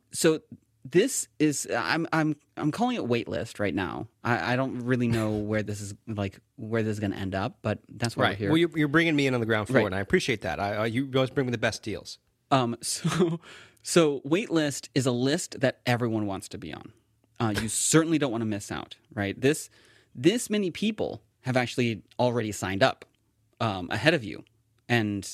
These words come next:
Speaker 1: and you don't
Speaker 2: Okay.
Speaker 1: want to be at the end of this list. Like, you
Speaker 2: What is the? Can, just ask. Okay, just ask
Speaker 1: Mm-hmm.
Speaker 2: a quick question. What is, what is, what am I waiting for?
Speaker 1: So in order to find that out, we, we first need to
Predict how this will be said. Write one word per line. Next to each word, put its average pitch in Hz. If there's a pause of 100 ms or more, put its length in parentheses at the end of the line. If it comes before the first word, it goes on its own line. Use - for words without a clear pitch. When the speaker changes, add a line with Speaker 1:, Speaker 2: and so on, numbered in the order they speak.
(120)
Speaker 1:
and 107
you 120
don't 131
Speaker 2:
Okay. 110
Speaker 1:
want 117
to 107
be 101
at 92
the 98
end 117
of 95
this 80
list. -
Like, 95
you 113
Speaker 2:
What 196
is 226
the? 185 (240)
Can, 190 (100)
just 170
ask. 165
Okay, 113 (360)
just 123
ask 123
Speaker 1:
Mm-hmm. 110
Speaker 2:
a 107
quick 95
question. -
What 165
is, 185 (440)
what 139
is, 180 (100)
what 131
am 165
I 143
waiting 120
for? 98 (300)
Speaker 1:
So 151
in 151
order 185
to 214
find 147
that 120
out, 110
we, 120
we 123
first 185
need 185
to 147